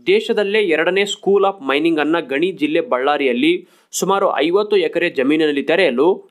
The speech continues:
ತೀರ್ಮಾನಿಸಲಾಗಿದೆ. ಹಾಗಾದ್ರೆ ದೇಶದ ಮೊದಲ School of Mining ಜಾರ್ಖಂಡ್‌ನ ಧನಬಾದ್ನಲ್ಲಿದೆ. ಇತ್ತೀಚೆಗೆ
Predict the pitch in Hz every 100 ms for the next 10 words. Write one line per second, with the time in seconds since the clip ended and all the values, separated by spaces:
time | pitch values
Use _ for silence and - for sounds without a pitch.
0 | - 190 196 185 170 139 123 123 123 104
1 | - 202 208 151 135 175 202 _ - 135
2 | 202 226 240 226 143 143 180 185 - 214
3 | 220 202 202 139 170 214 226 - _ _
4 | - 180 - 208 139 156 180 - 127 143
5 | 190 175 170 135 123 117 123 - - _
6 | _ _ _ _ _ _ _ _ _ _
7 | _ _ _ 156 180 262 254 147 147 190